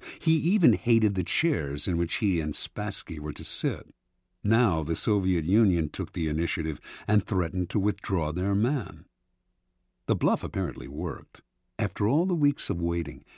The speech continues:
the endless and infuriating negotiations, Fischer agreed to play. Everyone was relieved.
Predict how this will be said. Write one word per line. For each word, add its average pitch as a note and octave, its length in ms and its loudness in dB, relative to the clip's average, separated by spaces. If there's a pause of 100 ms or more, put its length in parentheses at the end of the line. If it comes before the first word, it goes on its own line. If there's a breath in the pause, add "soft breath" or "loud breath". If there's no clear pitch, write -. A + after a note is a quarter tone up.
the - 180 -4
endless A2+ 520 4
and B2 140 2
infuriating C3 1120 2
negotiations, G2+ 960 2 (240)
Fischer F#3 440 0 (120)
agreed F#2+ 640 2
to - 100 -4
play. F#2+ 440 -4 (460)
Everyone D#2+ 400 0
was C2+ 160 -10
relieved. B2+ 640 -2